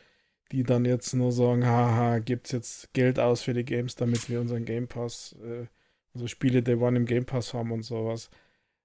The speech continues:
Ähm, die ziehen sie an sowas hoch. Und die Frage ist ja der, der Preis, weil der, glaub ich, steht noch nicht dabei im PlayStation.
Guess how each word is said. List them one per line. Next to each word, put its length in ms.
Ähm, 460
die 540
ziehen 240
sie 120
an 120
sowas 360
hoch. 280
Und 100
die 80
Frage 280
ist 60
ja 60
der, 100
der 260
Preis, 560
weil 120
der, 120
glaub 220
ich, 80
steht 200
noch 60
nicht 180
dabei 320
im 220
PlayStation. 460